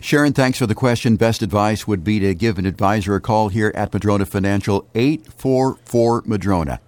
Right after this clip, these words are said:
Next question, Brian, is Ted in Mill Creek, and he says, "I listen to you every week, get a lot out of the show." Thank you very much, Ted. "Can you tell me more about holding assets in trusts versus estates?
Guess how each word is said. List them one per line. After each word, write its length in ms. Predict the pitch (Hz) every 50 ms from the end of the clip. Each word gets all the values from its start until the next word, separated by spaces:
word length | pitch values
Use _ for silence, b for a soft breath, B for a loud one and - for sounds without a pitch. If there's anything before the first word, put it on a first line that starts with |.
| _ _ -
Next 380 | 117 123 139 180 208 - - -
question, 640 | - 185 185 180 143 - - 135 120 113 107 104 98
Brian, 380 | 101 120 123 131 143 151 147
is 240 | 110 107 113 98 -
Ted 400 | - - 156 156 143 151 160 -
in 180 | - 113 104 107
Mill 180 | 123 131 127
Creek, 320 | 120 - - 139 147 147 -
and 120 | 120 110
he 40 | 110
says, 280 | 98 - - 107 95 110
"I 80 | 101
listen 320 | 95 101 135 143 - 123 107
to 60 | 101
you 100 | 107 101 -
every 440 | - 110 135 151 151 - 131 135 131
week, 340 | 110 104 131 170 196 - -
get 140 | - 113 90
a 60 | 82
lot 240 | 78 85 104 113 123
out 140 | 123 123 131
of 80 | 131
the 80 | 131 127
show." 320 | - - - - 269 135
Thank 260 | 110 - 104 110 104
you 60 | 110 107
very 140 | 117 127
much, 260 | 131 139 - - - -
Ted. 300 | - 92 117 143 151 - _ _ -
"Can 120 | - 131 117
you 100 | 120 107
tell 200 | - 170 185 185
me 100 | 175 160
more 220 | 147 139 139 139
about 280 | 139 123 123 113 98 90
holding 340 | 131 131 139 120 117 110 -
assets 560 | 87 110 123 143 139 - - 107 98 90 - -
in 220 | - 117 110 101 -
trusts 580 | - - - 143 135 123 104 - - - - -
versus 460 | - 95 107 113 110 - - 95 80
estates? 580 | 95 90 - - - 135 120 110 98 95 -